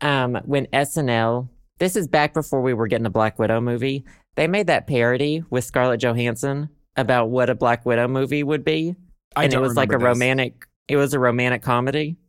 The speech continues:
Speaker 2: Is that
Speaker 1: You
Speaker 2: what
Speaker 1: don't
Speaker 2: this movie
Speaker 1: remember?
Speaker 2: is?
Speaker 1: This movie is definitely not a romantic comedy, but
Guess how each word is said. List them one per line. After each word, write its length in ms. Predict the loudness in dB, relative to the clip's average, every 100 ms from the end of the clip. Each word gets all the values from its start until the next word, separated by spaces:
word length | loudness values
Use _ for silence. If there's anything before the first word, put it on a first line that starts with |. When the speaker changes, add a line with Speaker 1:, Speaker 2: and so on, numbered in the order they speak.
| _
Speaker 2:
Is 100 | -6
that 60 | -2
Speaker 1:
You 60 | 0
Speaker 2:
what 60 |
Speaker 1:
don't 80 | 0
Speaker 2:
this 60 | 2
movie 200 | 2 2
Speaker 1:
remember? 140 | 0
Speaker 2:
is? 260 | -2 -8 -14 _ _ _
Speaker 1:
This 300 | 0 2 2
movie 260 | 4 4 4
is 100 | 2
definitely 360 | 2 2 0 2
not 180 | 2
a 60 | 2
romantic 400 | 2 0 -2 -2
comedy, 480 | -2 -2 -2 -4 -6
but 720 | -4 2 4 6 2 0 -10